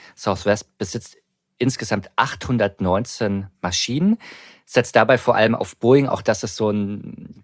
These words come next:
glaub ich, typisch für Amerika-, amerikanische Airlines. Boeing natürlich der große U-S-Flugzeugbauer und entsprechend hat auch Southwest die Maschinen,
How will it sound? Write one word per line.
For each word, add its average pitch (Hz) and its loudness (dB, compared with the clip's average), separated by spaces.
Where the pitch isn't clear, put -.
glaub 92 -2
ich, 95 -6
typisch 127 -2
für 113 2
Amerika-, 101 0
amerikanische 104 0
Airlines. 101 2
Boeing 107 4
natürlich 98 -2
der 95 -2
große 104 -2
U-S-Flugzeugbauer 95 2
und 87 -4
entsprechend 90 -6
hat 90 -4
auch - -6
Southwest - -4
die 85 -4
Maschinen, 87 -2